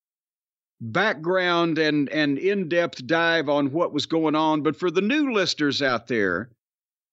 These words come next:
the reprobate, thief, con man, liar, shyster, con artist,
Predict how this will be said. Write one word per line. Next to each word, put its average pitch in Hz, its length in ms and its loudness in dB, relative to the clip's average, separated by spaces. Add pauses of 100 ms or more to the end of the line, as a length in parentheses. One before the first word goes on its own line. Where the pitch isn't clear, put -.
(240)
the 208 560 0
reprobate, 185 1300 0 (520)
thief, 254 520 0
con 240 400 0
man, 208 460 2
liar, 214 680 2
shyster, 202 920 0
con 226 380 0
artist, 196 560 0